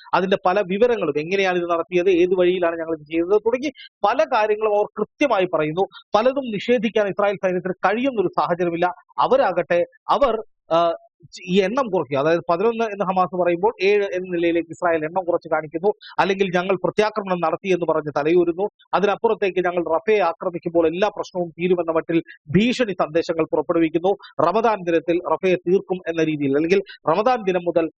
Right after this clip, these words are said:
റഫയെ തീർക്കാനുള്ള നടപടികൾ സ്വീകരിക്കും എന്ന് ഉറക്കെ ഉറക്കെ പറയുന്നു. അപ്പൊ ഇങ്ങനെയുള്ള വാദങ്ങൾ ഇസ്രായേൽ ഉന്നയിക്കുമ്പോൾ മറുവശത്ത് ഹിസ്ബുള്ളയും ഹൂത്തികളും ഒക്കെ അവരുടേതായ നിലയിലുള്ള ആക്രമണങ്ങൾ നടത്തിക്കൊണ്ടിരിക്കുന്നതിന് കൂടെ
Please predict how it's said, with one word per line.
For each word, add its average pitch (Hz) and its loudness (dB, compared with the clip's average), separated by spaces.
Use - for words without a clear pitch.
റഫയെ 190 0
തീർക്കാനുള്ള 175 0
നടപടികൾ 170 2
സ്വീകരിക്കും 185 -4
എന്ന് 160 2
ഉറക്കെ 165 -2
ഉറക്കെ 160 0
പറയുന്നു. 220 2
അപ്പൊ 320 0
ഇങ്ങനെയുള്ള 262 4
വാദങ്ങൾ 190 0
ഇസ്രായേൽ 180 2
ഉന്നയിക്കുമ്പോൾ 165 -2
മറുവശത്ത് 180 0
ഹിസ്ബുള്ളയും 185 2
ഹൂത്തികളും 202 2
ഒക്കെ 202 0
അവരുടേതായ 196 2
നിലയിലുള്ള 185 2
ആക്രമണങ്ങൾ 180 -2
നടത്തിക്കൊണ്ടിരിക്കുന്നതിന് 180 -2
കൂടെ 196 2